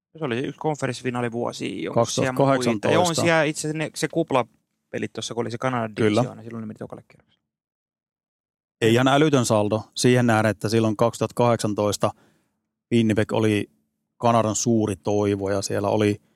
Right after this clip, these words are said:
Speaker 2: nimenomaan Scheifele, Hellebuyck, Blake Wheeler, Patrick Laine,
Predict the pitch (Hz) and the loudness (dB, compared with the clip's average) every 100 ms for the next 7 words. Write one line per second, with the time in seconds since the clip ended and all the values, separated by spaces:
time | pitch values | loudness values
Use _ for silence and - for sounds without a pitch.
0 | _ _ _ _ _ _ - 107 104 104 | _ _ _ _ _ _ -4 0 2 0
1 | - 113 104 113 101 101 98 95 - _ | 2 2 2 0 0 0 0 -2 -4 _
2 | 110 98 101 104 107 101 101 - - _ | -2 -2 -2 0 0 0 -2 -4 -8 _
3 | _ _ _ _ _ _ _ _ _ _ | _ _ _ _ _ _ _ _ _ _
4 | _ 110 101 107 - 101 101 98 95 | _ -4 -2 -4 -4 0 0 0 -2